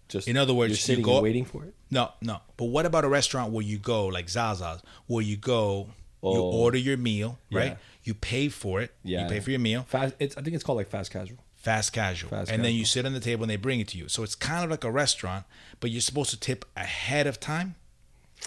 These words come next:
Speaker 1: I think that one's a tipping. I think you do. And, y-, and you know what? That's, it's an interesting category 'cause I worked at a place that, uh, down in Miami that had that, right? So the, the people in the front, you would order yourself your own food.
Speaker 2: Right.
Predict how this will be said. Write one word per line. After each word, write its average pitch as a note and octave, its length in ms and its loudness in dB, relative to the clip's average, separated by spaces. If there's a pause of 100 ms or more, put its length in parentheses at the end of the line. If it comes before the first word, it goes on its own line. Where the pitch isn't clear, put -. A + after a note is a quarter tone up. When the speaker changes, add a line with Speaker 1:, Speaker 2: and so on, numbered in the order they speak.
(140)
Speaker 1:
I - 80 -6
think D#3+ 200 0
that C3+ 140 6
one's A#2 200 2
a F#2 60 -2
tipping. F#2 400 -8 (580)
I F#2+ 60 -6
think G#2+ 220 -6
you A2 60 -2
do. F#2+ 320 -2 (640)
And, A#2+ 120 -2
y-, C3 140 -4
and B2+ 220 -4
you B2+ 120 0
know B2+ 80 2
what? C3 160 4
That's, A#2+ 180 0
it's A2 180 -6
an A2+ 60 0
interesting A#2 340 -4
category G#2+ 320 0
'cause G2+ 60 -4
I G#2+ 60 2
worked G#2+ 240 0
at F#2+ 80 -2
a F#2 40 -2
place G2 360 -4
that, F#2 240 -8 (140)
uh, F#2+ 260 0
down G#2 180 0
in G#2+ 60 0
Miami A#2 260 0
that F#2+ 140 -2
had A#2+ 240 -2
that, E2 180 -4
right? G2+ 180 -2
So G2 140 -6
the, F#2+ 140 -2
the F#2+ 80 -8
people A#2+ 260 -8
in A2+ 60 -4
the G2+ 60 -6
front, A2 260 -6
you G2 80 -4
would G#2 100 -4
order A#2 300 -2
yourself B2+ 480 -4
your G2+ 140 -2
own A2 100 -2
food. G#2+ 120 -8
Speaker 2:
Right. G2 240 0